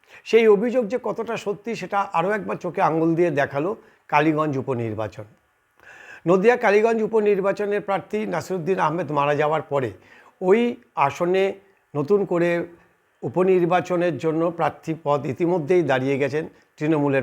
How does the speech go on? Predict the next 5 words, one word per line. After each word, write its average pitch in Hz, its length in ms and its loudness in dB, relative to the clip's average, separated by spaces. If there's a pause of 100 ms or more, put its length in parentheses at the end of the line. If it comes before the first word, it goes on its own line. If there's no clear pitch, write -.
পক্ষ 123 260 -8
থেকে। 107 280 -10 (840)
তার 156 280 4 (280)
কন্যা 190 480 2 (460)
আলিফা 185 540 2